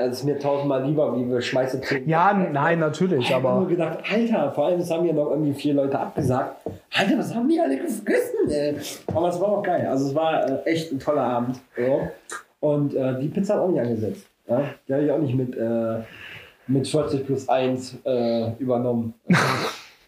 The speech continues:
Speaker 1: Ja, war auf jeden Fall sehr lustig. Ja.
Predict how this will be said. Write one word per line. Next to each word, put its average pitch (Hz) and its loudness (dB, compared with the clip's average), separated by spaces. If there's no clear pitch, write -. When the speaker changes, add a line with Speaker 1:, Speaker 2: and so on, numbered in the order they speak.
Speaker 1:
Ja, 117 0
war 139 2
auf 139 0
jeden 151 0
Fall 135 0
sehr 131 0
lustig. 123 -4
Ja. 113 -2